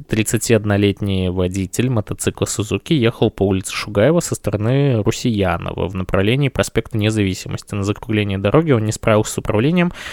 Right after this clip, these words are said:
и врезался в семь припаркованных слева по ходу движения автомобилей. В результате Д Т П водитель и его двадцатилетняя,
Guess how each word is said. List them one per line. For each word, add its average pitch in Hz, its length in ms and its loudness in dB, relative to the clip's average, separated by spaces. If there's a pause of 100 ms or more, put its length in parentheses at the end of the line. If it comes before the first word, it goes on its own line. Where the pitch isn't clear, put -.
(140)
и 110 80 6
врезался 120 460 4
в - 60 -8
семь 143 180 0
припаркованных - 720 0
слева 107 320 2
по - 160 0
ходу 107 260 0
движения 101 540 0
автомобилей. 95 800 -2 (340)
В 113 100 0
результате 110 540 4
Д 107 120 -2
Т - 120 2
П 160 240 6
водитель 117 520 2
и 117 80 -4
его 107 360 4
двадцатилетняя, 98 880 0